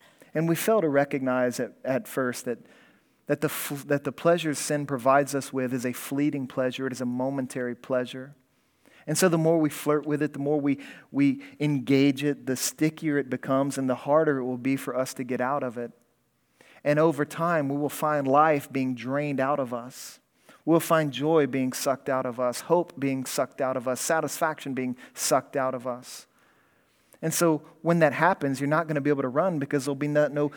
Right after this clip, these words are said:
life in you that, that can run. There'll be no energy in you because you'll have that life just sucked out of you if you're not laying aside the sin that so easily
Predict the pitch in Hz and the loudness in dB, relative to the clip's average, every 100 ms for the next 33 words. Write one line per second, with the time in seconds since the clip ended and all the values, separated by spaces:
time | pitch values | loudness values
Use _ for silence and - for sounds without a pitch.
0 | - 135 151 156 - 170 190 147 139 139 | -2 4 4 2 0 2 4 2 0 4
1 | 151 143 151 - - - 180 208 156 135 | 4 4 -2 -2 -8 0 2 2 0 0
2 | 127 131 143 151 156 - 160 147 160 156 | 0 0 0 0 -2 -2 -4 -2 -4 -4
3 | - 180 208 135 131 147 139 139 143 156 | -2 0 2 0 0 0 0 -2 0 0
4 | 156 151 - - 147 165 196 156 - - | 2 0 -2 0 4 4 4 -2 -6 -10
5 | 160 - - 180 - - 151 202 214 131 | -6 -4 -2 -4 -8 -8 -4 0 0 0
6 | 135 135 143 165 160 - - 147 156 190 | -2 -2 0 0 0 -8 0 4 6 4
7 | 196 156 - 170 165 151 135 - - 165 | 0 -2 -2 -2 0 0 -2 -4 -2 -2
8 | 147 131 151 131 151 156 147 139 135 | -4 -4 -6 -4 -2 -2 0 -2 -2